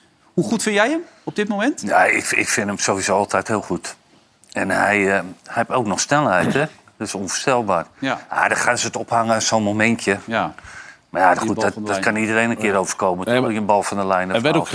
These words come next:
Speaker 3: geroepen van, hij is fysiek of zo sterker. Hij is sterker geworden, maar ik, ik, ik geloof daar niet in. Ik denk dat hij hier gewoon sterker is geworden.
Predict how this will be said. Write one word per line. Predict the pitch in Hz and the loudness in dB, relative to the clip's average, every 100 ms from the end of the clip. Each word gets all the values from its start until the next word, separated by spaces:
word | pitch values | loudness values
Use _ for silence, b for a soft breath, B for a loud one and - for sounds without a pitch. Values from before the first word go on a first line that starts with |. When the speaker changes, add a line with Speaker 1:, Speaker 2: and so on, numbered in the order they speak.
| 120 | 2
Speaker 3:
geroepen | 165 160 135 | 2 2 -2
van, | 143 131 120 | 0 0 0
hij | 101 123 | 0 2
is | 131 | 2
fysiek | - 110 - 151 - | -2 -2 0 0 -2
of | 113 | -4
zo | - 117 | 0 0
sterker. | - - 131 104 - 85 b b b b _ | 0 2 2 2 -4 -10 b b b b _
Hij | - | -4
is | 98 | -2
sterker | - 123 107 95 | 2 4 4 2
geworden, | - 95 98 | -2 0 2
maar | 107 | 2
ik, | 120 101 | 2 -2
ik, | - 120 | -4 -4
ik | 123 - | -4 2
geloof | 127 - | 2 4
daar | 127 | 2
niet | 104 92 | 0 0
in. | 92 | -2
Ik | 101 | 0
denk | 127 131 | 2 4
dat | 131 | 2
hij | 123 | 2
hier | 117 156 | 4 4
gewoon | 131 110 | 4 2
sterker | - 104 92 95 | 4 2 2 0
is | 95 | -2
geworden. | 92 92 - | -2 -4 -4